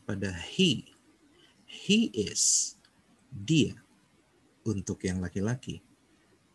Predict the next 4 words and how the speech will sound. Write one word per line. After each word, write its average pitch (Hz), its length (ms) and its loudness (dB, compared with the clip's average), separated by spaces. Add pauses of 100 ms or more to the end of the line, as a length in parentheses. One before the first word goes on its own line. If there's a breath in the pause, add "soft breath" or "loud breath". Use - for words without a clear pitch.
(200)
Jack, 104 560 0 (320)
he. 131 400 0 (1500)
My 98 160 0
father, 107 640 0